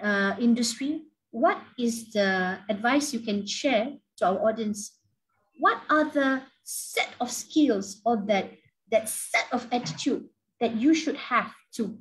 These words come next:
get you going in comms?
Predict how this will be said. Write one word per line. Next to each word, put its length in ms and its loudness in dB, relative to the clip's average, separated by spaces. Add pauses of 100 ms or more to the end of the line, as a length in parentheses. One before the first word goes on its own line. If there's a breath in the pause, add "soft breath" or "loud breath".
(140)
get 280 0
you 200 -2
going 600 2 (300)
in 160 -6
comms? 640 -18